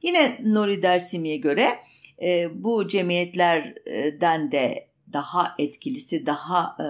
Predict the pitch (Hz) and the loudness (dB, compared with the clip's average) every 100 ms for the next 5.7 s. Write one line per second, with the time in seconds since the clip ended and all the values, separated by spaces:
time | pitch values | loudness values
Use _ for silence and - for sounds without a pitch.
0 | 135 92 - - _ _ - 123 - 131 | -6 -8 -10 -20 _ _ -6 -6 -2 0
1 | 143 127 131 226 311 247 208 202 202 190 | 0 -2 -2 0 4 4 4 0 -2 -2
2 | 190 196 196 160 - 147 - 269 381 - | -2 -2 -2 -4 -4 -8 2 2 2 -4
3 | - - 160 - 156 156 147 - 156 156 | -10 -4 -4 -2 0 2 0 0 0 2
4 | 156 175 165 127 151 147 143 143 135 143 | 2 0 -2 -4 -4 -6 -6 -6 -6 -6
5 | - 139 - 117 107 - - | -10 -10 -4 -2 -2 -4 -6